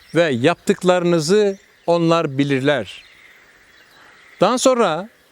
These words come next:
İsra Suresinde ise Yüce Rabbimiz on üç ve on dördüncü ayet-i kerimelerde Bismillahirrahmanirrahim. "Ve kulle insanin elzemnahu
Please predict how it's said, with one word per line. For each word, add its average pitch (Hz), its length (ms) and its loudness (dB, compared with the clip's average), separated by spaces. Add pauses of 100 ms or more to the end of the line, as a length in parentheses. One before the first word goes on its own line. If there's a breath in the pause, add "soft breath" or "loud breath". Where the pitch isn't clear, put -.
(320)
İsra 226 360 2
Suresinde 202 560 0
ise 147 440 0
Yüce 160 360 0
Rabbimiz 156 680 -2 (480 soft breath)
on 208 160 2
üç 202 200 0
ve 185 80 4
on 214 300 2
dördüncü 160 360 0
ayet-i 143 360 0
kerimelerde 135 760 -2
Bismillahirrahmanirrahim. 156 1400 -2 (960 loud breath)
"Ve 139 200 2
kulle 214 540 2
insanin 202 880 0
elzemnahu 185 1040 0